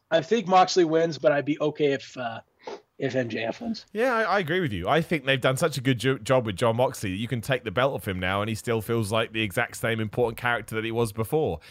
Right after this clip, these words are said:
Speaker 2: It's that classic thing of the, the man making the belt, not the belt making the man. They've, uh, they've applied
Speaker 1: Yep.
Speaker 2: that. They've applied that wonderfully, and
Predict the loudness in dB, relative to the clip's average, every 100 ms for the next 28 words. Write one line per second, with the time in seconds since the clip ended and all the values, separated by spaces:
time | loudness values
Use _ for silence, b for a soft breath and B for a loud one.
0 | B -2 0 0 2 0 -2 0 2 2
1 | 0 2 4 6 4 2 0 0 0 0
2 | 0 0 2 2 -2 -4 -2 -2 -2 -4
3 | -4 -2 -2 -2 -2 -4 -2 -2 -2 -4
4 | B B B B B 0 0 0 2 6
5 | 6 6 2 0 -2 -2 2 2 4 0
6 | 2 2 2 -2 -2 -6 -4 -4 -2 -4
7 | -8